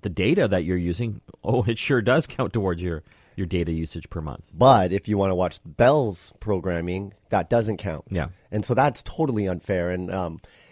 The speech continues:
Speaker 2: for the people that are interested, it's called net neutrality. That's the big kind of, uh, theme that's going on in both Canada and the U S. So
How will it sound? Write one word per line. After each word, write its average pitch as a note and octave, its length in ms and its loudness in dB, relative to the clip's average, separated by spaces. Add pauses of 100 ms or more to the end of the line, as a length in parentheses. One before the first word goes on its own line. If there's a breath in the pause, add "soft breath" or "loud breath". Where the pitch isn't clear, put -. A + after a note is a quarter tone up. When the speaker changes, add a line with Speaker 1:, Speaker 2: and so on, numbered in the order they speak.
(640 soft breath)
Speaker 2:
for - 140 2
the C3+ 80 6
people D3+ 240 4
that B2+ 100 8
are G#2 40 4
interested, B2 400 -2
it's G2+ 180 0
called B2+ 240 2
net A#2 260 0 (100)
neutrality. F#2+ 840 -2
That's G#2+ 220 0
the G#2+ 100 -2
big G2+ 380 2
kind G2+ 240 -2
of, F2+ 140 -6
uh, D#2+ 240 -2
theme G#2+ 480 0
that's G2 220 -4
going F#2 260 -2
on F2 300 -4 (380 soft breath)
in A#2+ 160 0
both G#2 240 2
Canada G2 500 -2
and G2 200 -4
the F#2+ 80 -4
U F2+ 220 -2
S. E2 200 -4
So F2+ 460 -2